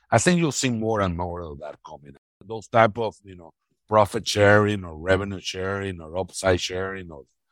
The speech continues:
floor, eh, setting, it kind of helps, eh,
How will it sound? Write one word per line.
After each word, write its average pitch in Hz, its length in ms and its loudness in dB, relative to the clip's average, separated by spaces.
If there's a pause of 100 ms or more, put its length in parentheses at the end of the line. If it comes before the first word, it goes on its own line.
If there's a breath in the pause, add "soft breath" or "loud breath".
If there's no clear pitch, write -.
(120)
floor, 95 720 4
eh, 71 340 -20
setting, 92 640 6 (680)
it - 180 -20
kind 110 200 6
of 90 60 2
helps, 90 500 0 (100)
eh, 80 220 -10